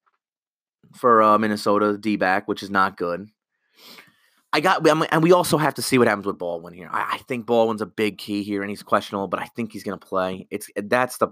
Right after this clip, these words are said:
that's a big one. But I'm going, I'm riding with it anyway. I am. I'm riding with it out.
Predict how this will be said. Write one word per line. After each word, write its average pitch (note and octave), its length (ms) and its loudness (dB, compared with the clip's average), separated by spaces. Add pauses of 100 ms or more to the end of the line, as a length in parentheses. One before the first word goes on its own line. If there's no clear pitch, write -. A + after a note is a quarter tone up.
that's A#2 200 -2
a A#2 60 0
big G2 240 0
one. E2+ 380 -8
But F#2+ 160 0
I'm A2 120 2
going, B2 240 2
I'm A2 200 2
riding E3 300 4
with C3 140 -4
it B2+ 60 0
anyway. F2+ 420 -4
I G#2 120 -4
am. F2 280 -4
I'm F#2 160 -14
riding A#2 360 4
with A2+ 180 -2
it A2+ 80 2
out. G2 300 0